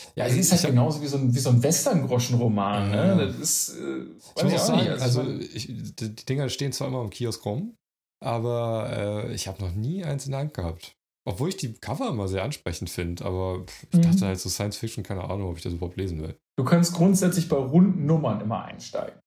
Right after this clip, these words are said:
Speaker 1: Ach, ist das ein Ding? Ja, runde Nummern,
Speaker 2: Ja, das ist ein
Speaker 1: äh,
Speaker 2: Ding.
Speaker 1: da
Speaker 2: Das ist
Speaker 1: setzen
Speaker 2: ein Ding.
Speaker 1: die,
Speaker 2: Also
Speaker 1: äh,
Speaker 2: die, die, äh, die Serie bewegt sich in Zyklen.
Speaker 1: Ja.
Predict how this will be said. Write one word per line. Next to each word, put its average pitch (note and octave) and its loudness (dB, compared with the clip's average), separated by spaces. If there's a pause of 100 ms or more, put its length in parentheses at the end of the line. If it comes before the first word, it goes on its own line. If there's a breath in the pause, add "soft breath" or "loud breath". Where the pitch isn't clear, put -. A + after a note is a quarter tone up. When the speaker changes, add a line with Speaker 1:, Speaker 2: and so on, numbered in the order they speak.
(280)
Speaker 1:
Ach, G2 -4
ist C3+ -2
das C3+ -2
ein G#2+ -2
Ding? E3+ -4 (260)
Ja, G2 -2
runde D3 -2
Nummern, D3 0
Speaker 2:
Ja, B2 4
das C#3+ 0
ist C#3 8
ein D3+ 8
Speaker 1:
äh, C#3 2
Speaker 2:
Ding. A#2 -2 (260)
Speaker 1:
da G#2 0
Speaker 2:
Das C3+ 4
ist - 0
Speaker 1:
setzen E3 6
Speaker 2:
ein D#3 4
Ding. D3+ 6
Speaker 1:
die, C3+ 4
Speaker 2:
Also B2+ 4
Speaker 1:
äh, C3 0 (220 loud breath)
Speaker 2:
die, E3 4
die, D#3+ 4
äh, D3 0 (400 loud breath)
die D3 -2
Serie F#3+ 4
bewegt D#3 4
sich E3+ 2
in D#3 6
Zyklen. A#3+ 4 (200)
Speaker 1:
Ja. G#2 -4